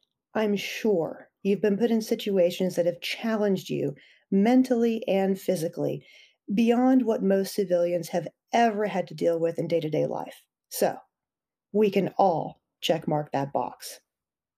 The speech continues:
Number one, business owners have to wear many hats. <laughs>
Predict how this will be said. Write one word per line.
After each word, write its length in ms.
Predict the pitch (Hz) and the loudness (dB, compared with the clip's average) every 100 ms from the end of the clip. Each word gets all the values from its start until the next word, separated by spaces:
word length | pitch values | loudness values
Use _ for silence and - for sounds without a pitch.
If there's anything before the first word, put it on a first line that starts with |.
| _ _ _ _ _ | _ _ _ _ _
Number 640 | 156 175 208 226 220 220 | -2 0 2 4 2 2
one, 540 | 208 190 185 139 131 131 _ _ _ _ _ _ _ _ _ _ - | 2 2 0 -2 -8 -18 _ _ _ _ _ _ _ _ _ _ 2
business 460 | 330 277 208 190 | 2 4 2 0
owners 340 | 175 175 180 180 | 0 0 -2 -2
have 300 | 180 185 - | -4 -4 -4
to 120 | 190 | -2
wear 240 | 175 160 | 0 -2
many 520 | 143 151 190 202 190 | -2 -2 0 2 0
hats. 580 | 190 143 127 - - - | -2 -4 -6 -10 -16 -16
<laughs> 60 | _ | _